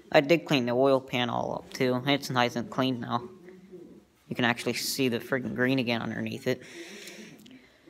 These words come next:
But this is really pretty much ready to go. I just gotta put the hood, the side panels, hook all that back up, hook the batteries back up. I did change the,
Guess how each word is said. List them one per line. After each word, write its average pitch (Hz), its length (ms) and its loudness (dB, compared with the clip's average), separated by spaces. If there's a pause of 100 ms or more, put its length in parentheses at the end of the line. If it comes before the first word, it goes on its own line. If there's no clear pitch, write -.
(220)
But 117 260 0 (320)
this 156 220 6
is 135 100 -2
really 127 380 8
pretty 127 180 4
much 120 240 2
ready 123 160 6
to 110 80 -2
go. 127 160 6
I 120 60 6
just 120 120 -2
gotta 127 140 6
put - 160 -6
the 123 60 -2
hood, 135 260 6
the 127 60 -6
side 120 340 2
panels, 123 460 2
hook 135 320 0
all 123 120 10
that 117 200 0
back 113 200 2
up, 120 120 -4
hook 139 180 4
the 123 60 -4
batteries 123 440 4
back 120 320 2
up. 117 280 0 (1400)
I 151 80 12
did 147 180 6
change 131 280 4
the, 113 260 0